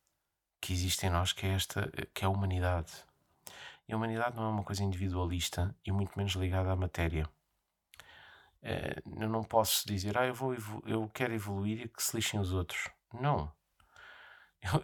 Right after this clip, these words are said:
eu quero evoluir, mas a minha evolução só faz sentido se, se os outros também tiverem a evoluir, porque senão,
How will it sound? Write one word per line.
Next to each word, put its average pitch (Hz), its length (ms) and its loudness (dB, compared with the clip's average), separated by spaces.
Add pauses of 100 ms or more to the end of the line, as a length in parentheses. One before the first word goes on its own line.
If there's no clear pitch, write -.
eu 107 60 -6
quero 120 220 -2
evoluir, 101 640 -2 (460)
mas 110 160 -6
a 123 60 -2
minha 131 160 -2
evolução 110 340 0
só 110 160 0
faz - 220 -2
sentido 101 340 0
se, 107 240 2 (220)
se - 220 0
os 104 120 -2
outros 110 200 0
também 107 200 0
tiverem 98 300 0
a 95 40 4
evoluir, 95 420 0
porque - 220 -6
senão, 113 380 -2